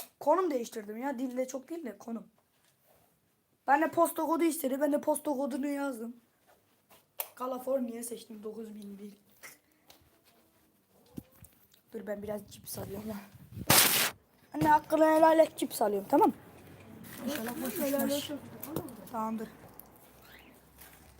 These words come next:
Speaker 1: Kaç, kaç, kaç. <laughs> Kapat, kapat, kapat. Dur şimdi cips.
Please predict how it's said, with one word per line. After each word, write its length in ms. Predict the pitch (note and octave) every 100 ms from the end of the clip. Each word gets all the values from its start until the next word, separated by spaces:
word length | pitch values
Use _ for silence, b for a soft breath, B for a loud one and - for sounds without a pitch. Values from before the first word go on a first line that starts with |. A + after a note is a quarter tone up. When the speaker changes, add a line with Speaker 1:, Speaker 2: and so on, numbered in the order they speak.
| -
Speaker 1:
Kaç, 200 | - -
kaç, 180 | D#4+ -
kaç. 220 | E4 - - _
<laughs> 600 | - - - B3+ D#4+ - -
Kapat, 320 | G#3+ A#3+ -
kapat, 300 | A3+ B3+ -
kapat. 220 | A3 - - - - - -
Dur 60 | D4
şimdi 300 | - C4+ B3
cips. 280 | B3 -